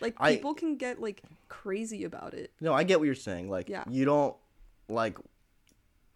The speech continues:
Speaker 2: like, you try whenever you can to
Speaker 1: Yeah.
Speaker 2: not eat meat.
Speaker 1: Yeah, well, the reason why I don't eat meat
Speaker 2: But you're not, like, live or die by it.
Speaker 1: Yeah,
Speaker 2: 'Cause, you know, there's
Speaker 1: no.
Speaker 2: always circumstances where,
Speaker 1: Yeah.
Speaker 2: like, you know, you
Speaker 1: And
Speaker 2: gotta break
Speaker 1: life
Speaker 2: yourself.
Speaker 1: is all about balance. Like, you can't have too much of anything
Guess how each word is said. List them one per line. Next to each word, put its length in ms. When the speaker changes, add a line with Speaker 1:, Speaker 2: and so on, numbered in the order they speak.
Speaker 2:
like, 160
you 80
try 300
whenever 280
you 80
can 460
to 100
Speaker 1:
Yeah. 100
Speaker 2:
not 140
eat 120
meat. 260
Speaker 1:
Yeah, 240
well, 320
the 100
reason 320
why 120
I 60
don't 240
eat 200
meat 300
Speaker 2:
But 100
you're 140
not, 220
like, 320
live 300
or 100
die 240
by 180
it. 180
Speaker 1:
Yeah, 180
Speaker 2:
'Cause, 100
you 80
know, 80
there's 180
Speaker 1:
no. 60
Speaker 2:
always 260
circumstances 680
where, 140
Speaker 1:
Yeah. 60
Speaker 2:
like, 260
you 60
know, 80
you 60
Speaker 1:
And 100
Speaker 2:
gotta 140
break 180
Speaker 1:
life 120
Speaker 2:
yourself. 140
Speaker 1:
is 80
all 180
about 300
balance. 560
Like, 220
you 80
can't 260
have 160
too 220
much 240
of 80
anything 640